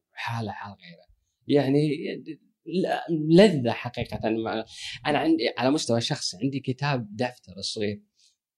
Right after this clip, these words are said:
آه، يعني مثلًا إذا قال، قالت بنتي شغلة أو ولدي شغلة، أقول مثلًا: "فلان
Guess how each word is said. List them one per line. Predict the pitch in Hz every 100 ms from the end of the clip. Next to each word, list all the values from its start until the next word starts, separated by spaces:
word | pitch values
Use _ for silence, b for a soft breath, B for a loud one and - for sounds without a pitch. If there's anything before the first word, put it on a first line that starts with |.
| - 101
آه، | 113 107 104 92 - _ - _ _ _ _ _ _ _ _ - - - _ _ -
يعني | 113 95
مثلًا | 110 110 95
إذا | 101 104 104
قال، | 113 107 - - 117
قالت | 110 104 -
بنتي | 107 104
شغلة | 92 107 95 92 90
أو | 92
ولدي | 107 104
شغلة، | - 98 80 90 _ _ _ -
أقول | 95 107 110
مثلًا: | 110 101 - _ _ -
"فلان | 127 131 135 131